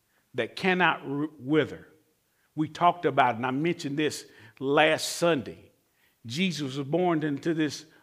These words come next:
earth, and he went to the cradle. And he grew up 'cause he was born to die for us on the cross,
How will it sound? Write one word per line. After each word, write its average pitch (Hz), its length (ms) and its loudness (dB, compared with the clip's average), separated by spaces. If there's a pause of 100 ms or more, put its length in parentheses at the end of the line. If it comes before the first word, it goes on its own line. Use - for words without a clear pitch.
(140)
earth, 160 400 2 (720)
and 147 120 0
he 165 80 2
went 170 320 0
to 156 100 -2
the 131 100 -4
cradle. 135 540 2 (2000)
And 170 340 4 (1400)
he 185 180 -4
grew 185 360 8
up - 440 0 (1300)
'cause 170 220 2
he 170 60 0
was 156 140 -2
born 156 480 2 (200)
to 143 100 -6
die 175 260 10
for 170 200 0
us - 420 0 (720)
on 190 200 4
the 151 60 0
cross, - 800 6